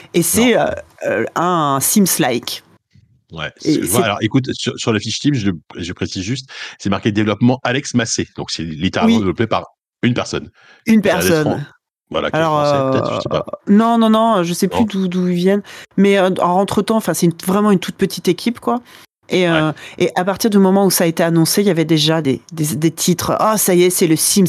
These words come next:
Speaker 1: Killer. Euh, E A, euh, Maxis, prends garde à toi. » <laughs> J'étais là, alors calmons-nous. <laughs>
Speaker 2: Ouais, c'est clair que bon.
Speaker 1: Euh, le jeu a l'air hyper prometteur, mais voilà, c'est développé par une poignée de personnes. En face, donc c'est des gens qui s'attaquent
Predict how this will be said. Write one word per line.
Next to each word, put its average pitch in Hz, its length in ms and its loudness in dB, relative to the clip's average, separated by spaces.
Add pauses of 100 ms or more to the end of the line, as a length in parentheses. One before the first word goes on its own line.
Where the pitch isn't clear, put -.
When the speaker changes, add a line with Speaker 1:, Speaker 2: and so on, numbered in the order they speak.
(140)
Speaker 1:
Killer. 165 580 2
Euh, 135 220 0 (480)
E 196 220 4
A, 190 200 4
euh, 160 40 2
Maxis, 190 560 2
prends 190 180 0
garde 185 300 0
à 175 80 2
toi. » 185 440 2 (220)
<laughs> 226 140 0
J'étais 220 240 2
là, 185 100 4
alors 160 240 0
calmons-nous. 185 600 4
<laughs> - 60 -20
Speaker 2:
Ouais, 254 640 0
c'est - 140 -2
clair - 260 -4
que - 80 -2
bon. 73 240 0
Speaker 1:
Euh, 175 460 2
le 196 160 4
jeu 214 160 2
a 214 60 2
l'air 160 240 -2 (320)
hyper 233 280 2
prometteur, 202 600 0
mais 196 280 4
voilà, 151 220 2
c'est 160 180 -2
développé 170 460 2
par 151 160 0
une 147 80 -2
poignée 202 260 2
de 196 60 -6
personnes. 226 560 0
En 180 120 2
face, 226 500 -2
donc 185 200 2
c'est - 140 -6
des 170 100 2
gens 202 220 2
qui 262 200 -4
s'attaquent 233 640 -2